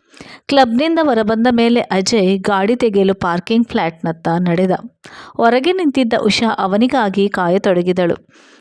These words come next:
ಆಗ ಇದ್ದಕ್ಕಿದ್ದಂತೆ ಯಾರೋ ಅವಳನ್ನು ಕೂಗಿದಂತಾಯಿತು. ತಿರುಗಿ ನೋಡಿದ ಅವಳಿಗೆ ಆ ವ್ಯಕ್ತಿ ಪರಿಚಿತನಾದರೂ ತಕ್ಷಣ ಗುರುತು ಸಿಗಲಿಲ್ಲ.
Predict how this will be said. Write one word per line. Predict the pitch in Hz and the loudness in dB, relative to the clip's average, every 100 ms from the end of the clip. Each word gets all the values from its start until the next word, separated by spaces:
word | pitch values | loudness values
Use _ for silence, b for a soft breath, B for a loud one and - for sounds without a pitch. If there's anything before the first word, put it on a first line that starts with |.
| - | -2
ಆಗ | 254 254 240 | 0 2 2
ಇದ್ದಕ್ಕಿದ್ದಂತೆ | 233 220 294 320 262 269 254 269 254 | 0 0 -2 -4 0 0 0 2 2
ಯಾರೋ | 196 180 208 240 | 2 0 0 0
ಅವಳನ್ನು | 214 220 208 208 | 0 0 0 0
ಕೂಗಿದಂತಾಯಿತು. | - 180 208 254 220 196 180 175 - - _ b b b b | 0 0 2 2 0 0 0 0 -4 -8 _ b b b b
ತಿರುಗಿ | 269 269 330 381 | 0 0 0 2
ನೋಡಿದ | 330 247 220 | 2 2 0
ಅವಳಿಗೆ | 214 208 202 208 | 0 0 0 0
ಆ | 202 | 0
ವ್ಯಕ್ತಿ | 196 202 - 277 | 0 -2 0 -2
ಪರಿಚಿತನಾದರೂ | 214 202 254 254 220 196 190 202 | 0 0 0 0 0 0 2 2
ತಕ್ಷಣ | 208 208 - 311 285 | 0 -2 -2 0 0
ಗುರುತು | 190 190 190 | 2 0 -2
ಸಿಗಲಿಲ್ಲ. | 185 185 190 240 214 | 0 0 2 2 2